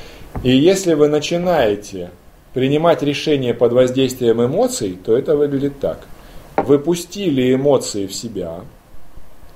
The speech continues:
внутренне сформировалось решение ничего не делать,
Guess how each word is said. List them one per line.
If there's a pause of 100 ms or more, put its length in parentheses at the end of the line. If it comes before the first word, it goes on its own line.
(520)
внутренне
сформировалось
решение
ничего
не
делать,